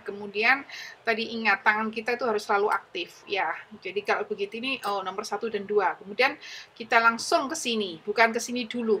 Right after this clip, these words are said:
ya. Nah, ini yang umumnya kita, eh, ini ya kebiasaan orang Indonesia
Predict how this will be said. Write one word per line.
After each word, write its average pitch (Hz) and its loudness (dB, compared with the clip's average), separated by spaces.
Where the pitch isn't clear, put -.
ya. 175 4
Nah, 180 4
ini 320 -4
yang 277 -2
umumnya 262 -2
kita, 311 2
eh, 247 2
ini 240 -4
ya 226 -2
kebiasaan 220 2
orang 226 4
Indonesia 202 2